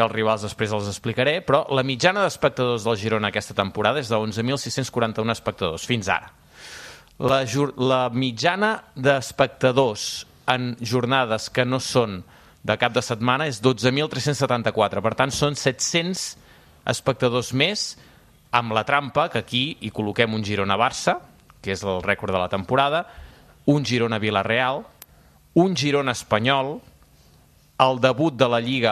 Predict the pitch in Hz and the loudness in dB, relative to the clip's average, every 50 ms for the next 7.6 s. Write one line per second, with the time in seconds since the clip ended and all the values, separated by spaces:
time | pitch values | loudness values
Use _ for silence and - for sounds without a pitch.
0 | 101 - 107 110 110 107 117 127 120 113 110 107 107 104 101 104 101 101 104 113 | 2 2 0 0 0 2 0 0 2 2 2 2 2 0 0 -2 -2 0 0 0
1 | 110 107 107 107 101 101 101 - 110 107 104 101 101 95 - 117 104 104 101 98 | 2 2 2 0 0 -2 -2 0 0 0 0 -2 -2 -2 -2 -2 0 0 0 0
2 | 98 101 107 107 104 98 98 101 - 95 95 95 95 95 98 104 110 120 127 127 | 0 2 0 0 0 -2 -4 -4 -4 -2 0 0 0 0 0 -2 -2 -2 -2 0
3 | 156 175 180 208 202 208 180 123 107 - 117 104 104 87 113 113 117 - 131 139 | 0 0 0 0 0 -2 -4 -4 -4 -4 -4 -2 0 0 0 0 0 0 -2 -2
4 | - - - - - - - 107 101 98 107 - 110 101 98 104 110 101 101 98 | -4 -8 -20 -20 -18 -8 -6 -4 -2 -2 0 -2 -2 -2 0 0 0 0 0 0
5 | 98 92 90 - - 87 90 87 85 - 85 87 - - - - - - 123 131 | 0 0 -2 -2 -4 -2 -2 -2 -2 -4 -6 -8 -8 -10 -16 -8 -4 -2 -2 0
6 | - - 165 160 151 160 190 226 - - - - - _ - - - - - - | 2 2 2 2 0 -2 -6 -8 -10 -14 -20 -20 -20 _ -12 -8 -8 -6 -4 -2
7 | 127 120 120 117 120 117 117 117 113 113 110 | -2 0 0 0 0 0 0 0 -2 -2 -4